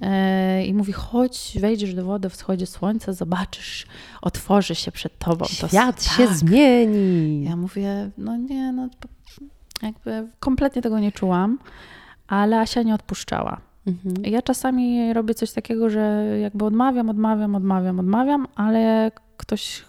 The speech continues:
Speaker 1: chce mnie zmęczyć, to mówię: „Dobra, zgodzę się”. Już po
Speaker 2: Okej.
Speaker 1: prostu, żeby mi dała święty spokój.
Speaker 2: Tak.
Speaker 1: No i poszłam, e, w środę. Stwierdziłam, że, bo ja muszę mieć taki cel, nie, że coś robię,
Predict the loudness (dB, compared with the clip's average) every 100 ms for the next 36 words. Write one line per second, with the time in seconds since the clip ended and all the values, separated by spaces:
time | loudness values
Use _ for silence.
0 | _ -20 -4 0 2 4 4 4 2 -4
1 | -6 -20 -20 -20 -20 -6 0 2 4 6
2 | 6 2 -4 -4 -2 -2 -4 -8 -14 -18
3 | -8 -6 -2 0 2 2 4 4 4 0
4 | -10 -2 0 0 -2 -2 -4 -6 -10 -14
5 | -8 -8 -6 -4 -4 -8 -20 -20 0 0
6 | 2 0 0 -4 -6 -8 -14 -20 _ _
7 | _ _ _ -14 -8 -2 0 0 0 -4
8 | -4 -2 -2 -2 -6 -10 -18 _ -16 -4
9 | -2 2 2 2 2 0 0 2 2 2
10 | -2 -4 -4 -4 -4 -2 -2 0 0 0
11 | -4 -4 -2 2 2